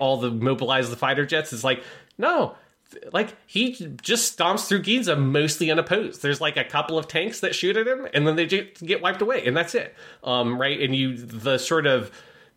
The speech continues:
desperate effort by a civ-, like, a private civilian organization at the end of the movie to come up with a, like, it's a, you know, it's a kind of non-weaponized way of killing, of trying to deal with Godzilla, um, is,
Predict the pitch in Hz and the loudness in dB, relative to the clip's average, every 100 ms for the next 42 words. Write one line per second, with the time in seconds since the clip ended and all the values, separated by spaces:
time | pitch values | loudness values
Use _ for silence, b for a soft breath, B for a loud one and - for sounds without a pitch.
0 | 117 123 147 - - 143 131 135 143 - | -8 -2 -2 -2 -2 -2 0 -2 -2 0
1 | 131 127 123 123 120 113 - 135 95 131 | -2 -2 0 2 2 0 0 -2 -2 -2
2 | 120 123 - - 127 135 151 - - 117 | -2 -2 -4 -4 -2 0 0 -2 -4 -2
3 | 98 135 143 131 147 131 131 123 104 120 | 0 0 2 0 0 -2 0 0 2 0
4 | - 117 113 127 123 127 123 104 113 117 | 2 0 0 0 0 2 2 2 2 2
5 | 139 110 92 90 B B - 127 123 120 | 2 0 -4 -6 B B -4 0 0 0
6 | 123 120 - 123 113 107 110 110 - - | -2 -2 -2 0 0 0 0 0 -2 -18
7 | b - 131 147 - 175 139 117 190 185 | b -4 -2 -2 -2 -2 0 0 -2 -2
8 | 247 143 131 131 139 139 127 120 135 139 | -2 0 0 2 2 2 0 0 0 0
9 | 117 113 104 120 120 113 - 127 117 110 | 0 0 0 0 2 0 -2 0 2 0
10 | 107 110 - 127 - 127 110 92 123 123 | -2 -6 -8 -8 -2 -2 -2 -4 -2 0
11 | 110 107 - 104 101 143 151 98 101 B | 0 -2 -2 -2 0 -2 -2 -4 -8 B
12 | B B - 107 104 101 98 98 113 - | B B -2 2 2 0 -2 -4 -6 -2
13 | 113 110 104 104 - | 0 2 0 -4 -10